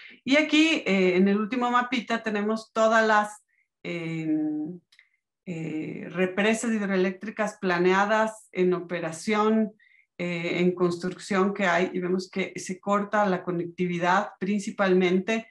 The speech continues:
de, eh, los ríos de la cordillera de los Andes con la cuenca amazónica. Entonces, varios impactos, eh, que están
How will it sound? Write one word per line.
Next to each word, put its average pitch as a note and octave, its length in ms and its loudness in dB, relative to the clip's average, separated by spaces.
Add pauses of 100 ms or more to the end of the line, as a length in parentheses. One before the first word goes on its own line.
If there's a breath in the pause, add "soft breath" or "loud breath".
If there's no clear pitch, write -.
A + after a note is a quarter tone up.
(300 soft breath)
de, G3 460 0
eh, E3 720 -4
los E3+ 340 -4
ríos G#3+ 360 2
de G3 80 2
la F3 160 2
cordillera F3 580 -2
de G3 100 0
los E3+ 200 0
Andes F#3 480 0
con F#3 360 2
la F3 200 -4
cuenca E3+ 500 -2
amazónica. D#3+ 720 -4
Entonces, F#3 460 2
varios G#3+ 280 2
impactos, A3 800 2 (360 soft breath)
eh, F3+ 320 4
que A#3 320 4
están G#3+ 400 0